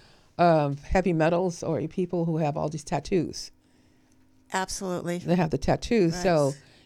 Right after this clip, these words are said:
Speaker 1: you know, uh, I work with s-, a couple of products and, and things that really help to pull this from the body, this, this fabulous, and to the point that we can retest you, 'cause I have an Oliga scan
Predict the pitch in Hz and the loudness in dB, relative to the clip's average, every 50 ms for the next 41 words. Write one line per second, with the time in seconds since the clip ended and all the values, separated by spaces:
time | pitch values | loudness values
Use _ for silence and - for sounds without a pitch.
0 | _ - 202 180 170 160 151 147 143 139 - - 160 147 151 143 151 - 151 151 | _ -2 0 2 2 4 4 2 2 0 -2 -2 -4 -6 -6 -6 -4 -4 -4 -2
1 | 165 170 147 143 - - 151 139 - - - - - - - - - - 156 165 | 0 -2 -2 -2 -2 -2 -4 -4 -4 -8 -16 -16 -16 -16 -16 -12 -6 -6 -6 -2
2 | - 180 - 180 170 170 - 175 180 202 196 - - - - 131 135 147 - 143 | -4 -4 -2 -2 -4 0 0 0 2 2 0 -2 -2 -6 -8 -6 -6 -8 -8 -8
3 | 160 170 160 160 - - - - _ - - _ _ - 165 156 151 160 160 - | -8 -6 -6 -6 -8 -12 -16 -20 _ -20 -20 _ _ -6 -4 -4 -4 -4 -4 -4
4 | 139 151 156 151 170 196 208 196 202 190 170 180 - - - - - - - 170 | -4 -4 -2 -2 -2 -2 -2 -2 -2 -2 0 0 0 0 0 -4 -12 -6 -4 -2
5 | 160 147 135 139 - _ - - - _ _ _ - - - 214 202 185 175 165 | 0 0 -2 -2 -4 _ -20 -20 -20 _ _ _ -12 -4 0 2 2 2 2 0
6 | 151 - - - 160 151 139 143 147 151 180 180 160 120 104 120 _ _ _ _ | -2 -4 -4 -6 -4 -4 -4 -4 -2 0 0 0 0 0 -2 -4 _ _ _ _
7 | _ _ _ _ - 151 147 147 - - - - 151 143 143 - - 165 165 147 | _ _ _ _ -2 0 0 -2 -2 -10 -8 -6 -6 -6 -4 -2 0 2 2 2
8 | 156 101 90 65 - 139 - - 160 147 139 143 - - 185 170 175 - 202 208 | 0 -2 -4 -4 -6 -6 -6 -6 -6 -6 -6 -6 -6 -6 -8 -6 -4 -4 -4 -4
9 | - - 160 147 95 95 - 151 165 165 165 156 160 160 156 - - 196 214 220 | -4 -4 -6 -6 -6 -6 -4 -6 -6 -4 -4 -4 -4 -4 -2 0 2 2 2 0
10 | - - - 131 123 - - 143 147 147 156 165 156 139 - 95 - - 151 165 | 0 -4 -6 -6 -4 -4 -6 -6 -4 -4 -4 -4 -6 -6 -8 -10 -10 -6 -2 0
11 | 180 220 269 262 190 175 - - 151 110 73 85 113 | 2 2 2 2 0 -2 -2 -6 -4 -4 -4 -6 -12